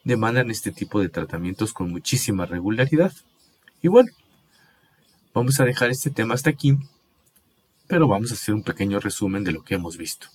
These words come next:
El trastorno dismórfico corporal es un conjunto de síntomas relacionados con la preocupación obsesiva acerca de alguna parte del cuerpo. La persona que desarrolla este trastorno puede sentir que la parte del cuerpo en la que enfoca su atención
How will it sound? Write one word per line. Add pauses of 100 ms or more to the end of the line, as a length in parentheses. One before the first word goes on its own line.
(640)
El
trastorno
dismórfico
corporal (280)
es
un
conjunto
de
síntomas (400)
relacionados
con
la
preocupación
obsesiva (400)
acerca
de
alguna
parte
del
cuerpo. (960)
La
persona
que
desarrolla
este
trastorno
puede
sentir
que
la
parte
del
cuerpo
en
la
que
enfoca
su
atención